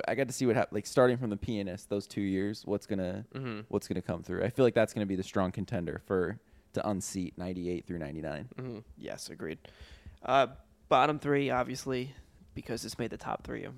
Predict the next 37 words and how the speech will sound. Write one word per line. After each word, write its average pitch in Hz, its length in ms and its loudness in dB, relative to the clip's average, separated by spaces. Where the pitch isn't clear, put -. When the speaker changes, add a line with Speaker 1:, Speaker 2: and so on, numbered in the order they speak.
Speaker 3:
for - 180 -6
all - 140 -4
of 117 80 -8
ours. 104 340 -4
It's - 140 -12
not - 160 -8
Speaker 1:
Right. 82 180 -4
Speaker 3:
it's 160 80 -2
Speaker 1:
No, - 80 0
Speaker 3:
not - 80 0
Speaker 1:
it - 40 -6
does, 107 80 4
Speaker 3:
making 110 180 2
Speaker 1:
this 180 100 0
does 113 140 4
not - 100 4
Speaker 3:
the 113 80 10
Speaker 1:
make - 120 0
the - 80 -4
bottom 135 140 2
Speaker 2:
Undertaker's 120 400 2
Speaker 1:
three. 113 80 -2
Speaker 2:
Wedding, 113 600 2
Natural 113 320 2
Speaker 3:
Uh, 113 60 0
Speaker 2:
Born 113 180 0
Killers, 110 920 -4
and, 104 260 -8
uh, 71 360 -6
Speaker 3:
uh, 50 320 -2
I 117 60 -2
don't 101 100 -6
know. 76 260 -10
Speaker 2:
yeah, - 60 -14
New 117 140 -4
York 113 180 -4
Stories, - 420 -10